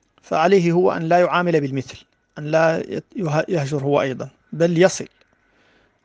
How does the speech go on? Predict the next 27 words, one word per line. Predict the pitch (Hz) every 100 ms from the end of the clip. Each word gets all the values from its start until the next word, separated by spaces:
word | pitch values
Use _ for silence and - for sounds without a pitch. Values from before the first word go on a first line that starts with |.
| -
وكما | 175 156 156 147 165 156
بين | 147 170 147
النبي | 147 147 156
صلى | 143
الله | 147
عليه | 143 143
وسلم: | 151
"ليس | 151 147 -
الواصل | 147 156 143 151
بالمكافئ، | 143 139 135 - 175 -
وإنما | 185 156 160 160 156
الواصل | 147 160 160 170
الذي | 156 151 160
يصل | 175 - 185 226 - _ - _ _ _ _
من | 180 165 170 147
قطعه، | 180 190 147 151 147
ويعطي | 156 147 147 - 156
من | 147 143
حرمه، | - 180 165 147 139
ويعفو | 151 - - - 151 - - - 147
عن | 151
من | 156
ظلم، | 170 165
هذا | 156 233 190
هو | 151
الواصل | 143 139 -
الحقيقي". | - - - 160 -